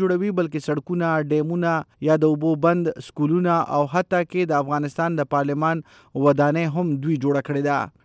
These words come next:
ټرمپ د دې خبرو ترڅنګ په هند، روسیا، پاکستان او د افغانستان په نورو ګاونډیانو هم غږ کړی و چې د افغانستان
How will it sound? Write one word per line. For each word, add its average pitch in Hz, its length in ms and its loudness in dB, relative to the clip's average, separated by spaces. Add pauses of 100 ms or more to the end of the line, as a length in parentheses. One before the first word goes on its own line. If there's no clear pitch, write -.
(140)
ټرمپ 214 320 4
د 190 100 0
دې 208 140 2
خبرو 196 340 0
ترڅنګ 190 360 -2 (200)
په 180 40 2 (120)
هند، 202 320 -2 (400)
روسیا، 190 400 2 (280)
پاکستان 185 580 0
او - 100 -2
د 160 80 2
افغانستان 156 600 -4
په 165 100 -2
نورو 180 180 0 (120)
ګاونډیانو 165 600 0
هم 190 120 -4 (100)
غږ 170 240 -2
کړی 170 180 0
و 165 80 0 (320)
چې - 160 -8
د 165 80 4
افغانستان 165 560 -2